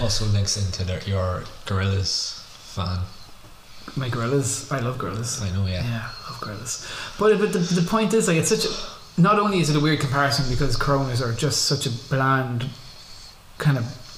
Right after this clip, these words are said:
Speaker 2: weird little band that no one really listens to,
Speaker 1: Yeah.
Speaker 2: and Fontaines D C are on, on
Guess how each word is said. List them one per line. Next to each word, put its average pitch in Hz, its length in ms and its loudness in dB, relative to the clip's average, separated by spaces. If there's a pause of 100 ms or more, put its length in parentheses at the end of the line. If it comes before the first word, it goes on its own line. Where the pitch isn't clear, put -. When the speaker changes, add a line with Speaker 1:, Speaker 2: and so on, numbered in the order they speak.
(160)
Speaker 2:
weird 135 300 4
little 120 180 0
band 127 400 -2
that 123 220 -2
no 135 100 0
one 123 120 -4
really 120 160 -4
listens 139 380 0
to, 117 180 -2 (200)
Speaker 1:
Yeah. 101 160 2
Speaker 2:
and 120 120 -4
Fontaines 139 520 2
D 147 100 4
C 139 220 2
are 123 120 0
on, 123 240 -4
on 120 300 -4